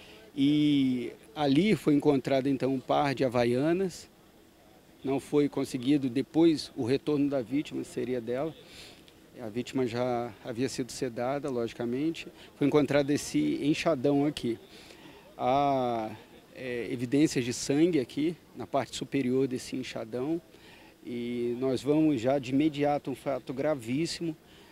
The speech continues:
é, mas que também é compensado ali pelo trabalho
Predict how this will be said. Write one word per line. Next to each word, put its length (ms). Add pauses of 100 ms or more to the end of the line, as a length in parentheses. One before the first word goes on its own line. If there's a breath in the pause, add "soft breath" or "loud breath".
(340 loud breath)
é, 440
mas 260
que 100
também 280
é 20
compensado 640
ali 220
pelo 320
trabalho 800